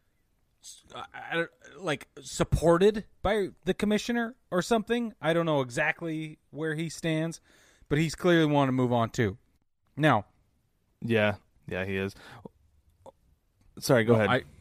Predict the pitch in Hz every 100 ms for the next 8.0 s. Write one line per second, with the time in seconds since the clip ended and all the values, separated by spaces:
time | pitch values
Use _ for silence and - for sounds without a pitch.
0 | - - 123 123 131 147 139 - 147 120
1 | 147 139 131 120 117 117 92 110 101 113
2 | - - - 107 90 98 101 - - _
3 | _ _ _ _ _ _ - - - 139
4 | 123 120 123 139 143 143 143 123 123 110
5 | - 117 110 107 - 143 143 120 117 113
6 | 104 - 120 - 98 107 107 101 98 95
7 | 98 95 107 104 95 95 - 131 117 95